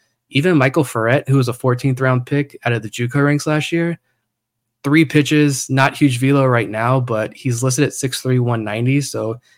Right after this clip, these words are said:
he's a tall, skinny kid with a lot of room to fill out, maybe add some more velo there and be a legitimate starting pitching prospect in this system.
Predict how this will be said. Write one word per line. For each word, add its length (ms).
he's 160
a 100
tall, 280
skinny 380
kid 300
with 140
a 40
lot 220
of 80
room 220
to 100
fill 240
out, 200
maybe 240
add 180
some 140
more 160
velo 340
there 240
and 160
be 180
a 100
legitimate 560
starting 280
pitching 220
prospect 440
in 100
this 160
system. 380